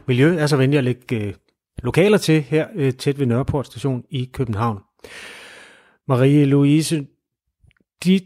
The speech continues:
ting, der har tegnet tierne, kan jo, nogle af dem er sådan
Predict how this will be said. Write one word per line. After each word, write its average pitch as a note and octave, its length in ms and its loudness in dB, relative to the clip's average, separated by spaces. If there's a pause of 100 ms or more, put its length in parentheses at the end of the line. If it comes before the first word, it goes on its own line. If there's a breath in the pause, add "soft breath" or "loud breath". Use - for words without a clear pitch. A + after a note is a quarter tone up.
(160)
ting, F#3 340 -2
der D3 60 -4
har B2 140 -2
tegnet C#3+ 600 0
tierne, A2 520 -4 (680)
kan C#3 140 -2
jo, A#2+ 320 0 (160)
nogle E3 320 4
af C#3 60 2
dem C#3+ 120 -2
er A#2 140 -4
sådan A#2 360 -4